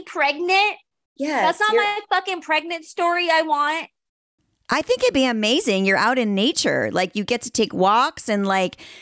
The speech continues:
Speaker 2: sleep with, like, last, like, two nights ago, we, I, we had, like, another lightning thunderstorm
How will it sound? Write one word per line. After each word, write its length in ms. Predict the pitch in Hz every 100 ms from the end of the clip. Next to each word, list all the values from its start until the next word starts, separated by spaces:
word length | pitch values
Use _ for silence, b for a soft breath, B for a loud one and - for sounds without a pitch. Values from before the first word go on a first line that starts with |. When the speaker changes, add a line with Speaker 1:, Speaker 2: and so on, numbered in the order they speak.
| B
Speaker 2:
sleep 480 | - - 214 233 254
with, 180 | 233 -
like, 240 | 202 202
last, 440 | - 202 208 220 220
like, 180 | 220 -
two 160 | 247
nights 220 | 220 240 240
ago, 220 | 220 208
we, 200 | 202 196
I, 120 | 196
we 160 | 185 208
had, 160 | 202
like, 100 | 185 196
another 280 | 196 202
lightning 400 | 185 190 - 202
thunderstorm 840 | 190 175 190 226 - 165 160 156